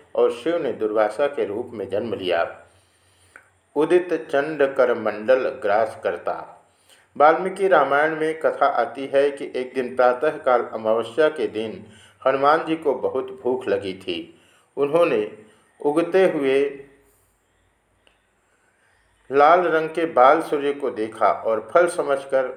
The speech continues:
उनके ऊपर वे लपके और एक ही झटके में पकड़ कर निगल गए।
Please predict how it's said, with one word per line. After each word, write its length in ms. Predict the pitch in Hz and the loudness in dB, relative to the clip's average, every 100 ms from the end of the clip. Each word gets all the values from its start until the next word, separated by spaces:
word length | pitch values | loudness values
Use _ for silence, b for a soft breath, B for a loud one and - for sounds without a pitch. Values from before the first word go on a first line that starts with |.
| - - | -14 -8
उनके 260 | 135 143 151 | -6 0 0
ऊपर 340 | 123 - 123 | 2 2 2
वे 180 | 110 113 | 0 -4
लपके 440 | 98 101 - 98 - B B B - | -4 -6 -4 -4 -4 B B B 2
और 220 | 131 - | 2 2
एक 220 | 156 175 | 0 0
ही 100 | 175 147 | 0 -4
झटके 420 | 113 123 - 139 | -2 -4 -2 -2
में 240 | 120 107 | -2 -2
पकड़ 280 | - 120 143 | -2 0 0
कर 200 | 143 104 | 0 -4
निगल 280 | 92 98 117 | -4 0 2
गए। 220 | 101 87 | 2 -4